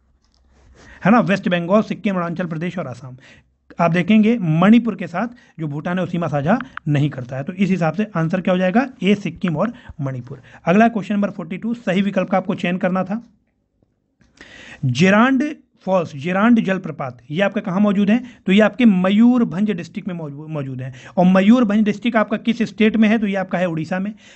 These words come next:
बरकाना फॉल्स जो है, ये आपके कहाँ मौजूद है? तो ये आपके शिमोगा डिस्ट्रिक्ट में मौजूद है। शिमोगा डिस्ट्रिक्ट कहाँ पर है? ध्यान रखिएगा, ये आपका कर्नाटक में मौजूद है।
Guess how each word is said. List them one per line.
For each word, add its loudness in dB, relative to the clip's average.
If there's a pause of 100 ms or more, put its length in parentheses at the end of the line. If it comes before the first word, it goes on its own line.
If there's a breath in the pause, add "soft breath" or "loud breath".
(180 loud breath)
बरकाना 4
फॉल्स 2
जो 0
है, -4
ये -4
आपके -4
कहाँ -4
मौजूद 0
है? -2 (220 loud breath)
तो -2
ये 2
आपके 2
शिमोगा 2
डिस्ट्रिक्ट 0
में 2
मौजूद 0
है। -2
शिमोगा 0
डिस्ट्रिक्ट -6
कहाँ -2
पर -4
है? -8 (300 loud breath)
ध्यान 2
रखिएगा, 2
ये 4
आपका 0
कर्नाटक -4
में -4
मौजूद -4
है। -6